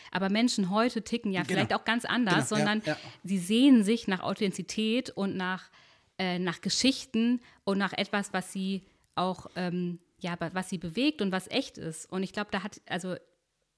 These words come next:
Speaker 1: was Besseres haben wir denn mit unserem Leben zu erzählen?
Speaker 2: Ja, wir sind ja auch,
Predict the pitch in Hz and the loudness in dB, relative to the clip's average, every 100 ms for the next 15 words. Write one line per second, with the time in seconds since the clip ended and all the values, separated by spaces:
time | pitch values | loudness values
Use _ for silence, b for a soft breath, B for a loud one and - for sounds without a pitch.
0 | 85 - - 202 - 208 208 208 - 202 | -20 -12 -8 -8 -4 -2 -2 -4 -2 0
1 | 190 208 185 - 190 175 180 208 185 - | 0 2 0 0 0 0 0 -2 -2 -6
2 | - - 190 151 151 156 B B B 165 | -8 -8 -6 -6 -8 -10 B B B 0
3 | 165 156 185 180 151 - | 2 2 0 -2 -6 -8